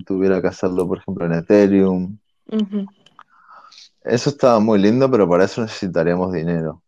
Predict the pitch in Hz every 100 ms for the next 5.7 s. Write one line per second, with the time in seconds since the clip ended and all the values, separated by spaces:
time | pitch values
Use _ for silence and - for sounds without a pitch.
0 | _ _ _ _ - 214 208 196 185 185
1 | 190 _ _ - 254 - 214 202 214 -
2 | 226 233 233 226 208 - 202 196 190 190
3 | 185 185 185 - _ _ _ 104 101 104
4 | 117 113 92 90 82 87 82 76 73 _
5 | _ _ _ - 208 196 226